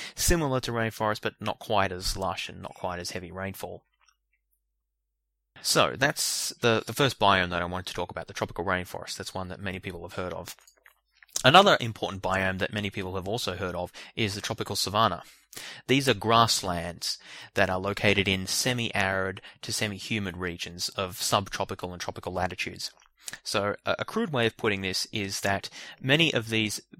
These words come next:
as I said before, many of these biomes are distinguished by the amount of rainfall that they receive and their average temperatures. So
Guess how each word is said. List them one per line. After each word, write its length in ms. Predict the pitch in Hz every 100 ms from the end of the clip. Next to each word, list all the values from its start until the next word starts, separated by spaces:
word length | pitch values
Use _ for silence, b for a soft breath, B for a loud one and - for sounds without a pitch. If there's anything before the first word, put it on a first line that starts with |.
| -
as 180 | 120 127
I 40 |
said 180 | - 123
before, 220 | 113 110
many 180 | 117 156
of 60 |
these 160 | 147 131
biomes 580 | 104 104 101 92 95 -
are 280 | 98 95 92
distinguished 600 | 110 - 120 104 101 -
by 280 | 95 98 98
the 100 | 92
amount 220 | 107 107
of 80 | 101
rainfall 420 | 110 113 - 107
that 120 | 104
they 120 | 107
receive 460 | 98 - 127 131 - B B B
and 240 | 107 95 95
their 240 | 95 98
average 260 | 101 95 -
temperatures. 540 | 110 - - - - B B B
So 240 | - 113